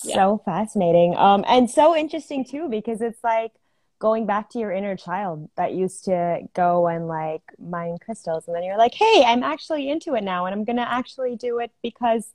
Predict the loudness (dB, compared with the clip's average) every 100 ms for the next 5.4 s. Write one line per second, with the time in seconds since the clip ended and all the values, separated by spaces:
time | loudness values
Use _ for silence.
0 | _ -10 -4 -2 2 0 0 -2 -4 -6
1 | -6 -6 -8 -4 -2 -2 -4 -4 -4 _
2 | _ _ _ _ -2 -2 -2 -6 -6 -10
3 | -6 -2 0 0 0 -4 -6 -6 -4 -4
4 | -4 -6 -10 -12 -14 _ _ _ -2 4
5 | 4 4 2 -2